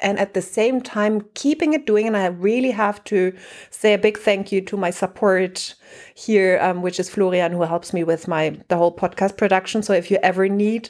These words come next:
something like that, if you wanna start your own podcast and you know you don't wanna do the technical stuff and you also need some strategy advice,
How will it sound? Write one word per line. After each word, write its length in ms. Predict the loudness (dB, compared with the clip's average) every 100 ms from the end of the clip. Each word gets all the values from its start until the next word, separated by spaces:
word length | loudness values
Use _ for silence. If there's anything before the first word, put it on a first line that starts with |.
| _
something 460 | -4 -2 0 0 2
like 180 | 2
that, 340 | 2 2 0 -2
if 140 | -4 -2
you 80 | -2
wanna 160 | -2
start 240 | -2 -2 0
your 160 | 0
own 100 | 0
podcast 540 | -2 -4 0 0 0 0
and 120 | -2
you 100 | 0
know 240 | 2 2
you 120 | 2
don't 180 | 0 0
wanna 160 | -2 -2
do 140 | -2
the 80 | -4
technical 480 | -2 0 0 0 -2
stuff 380 | 0 0 0 -2
and 100 | 0
you 80 |
also 260 | 0 0 -2
need 220 | -4 -4
some 140 | -4 -6
strategy 580 | -2 0 2 0 0
advice, 480 | 0 0 2 0 -4